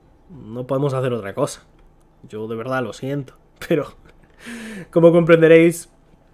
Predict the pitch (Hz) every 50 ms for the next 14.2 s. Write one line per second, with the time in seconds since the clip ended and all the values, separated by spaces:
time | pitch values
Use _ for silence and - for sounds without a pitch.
0 | _ _ _ _ _ _ _ _ _ - - - _ - - 147 156 156 156 151
1 | 160 170 185 180 180 170 143 151 143 147 151 143 - 165 151 147 - - 131 131
2 | 135 135 127 113 113 110 107 107 104 104 104 104 104 104 104 104 101 - 131 131
3 | 120 123 127 117 - 104 98 113 131 127 - - - 107 104 101 101 101 101 98
4 | 98 98 95 98 104 110 117 123 131 131 127 139 160 160 - - - 117 120 110
5 | 107 110 - - - _ - - 107 120 139 147 - - - 123 127 151 165 151
6 | 113 107 120 131 170 180 143 - 120 104 104 101 101 - - _ _ _ _ _
7 | 147 156 123 123 - 185 202 214 _ _ _ _ _ _ _ - 117 117 123 127
8 | 123 135 131 131 143 143 135 - 123 127 135 147 156 147 135 123 120 117 110 113
9 | 120 123 123 - - - 139 127 127 131 147 143 131 - 131 123 131 123 127 127
10 | 131 120 - - 120 120 135 135 127 127 120 - 113 113 113 113 113 - - -
11 | - - _ _ _ - - _ _ _ _ _ _ - 135 127 127 135 143 151
12 | 147 143 139 143 - - 139 127 - _ _ _ _ _ _ _ _ _ _ _
13 | _ _ - _ _ _ _ _ _ _ _ _ - - _ _ - - 147 143
14 | 139 - -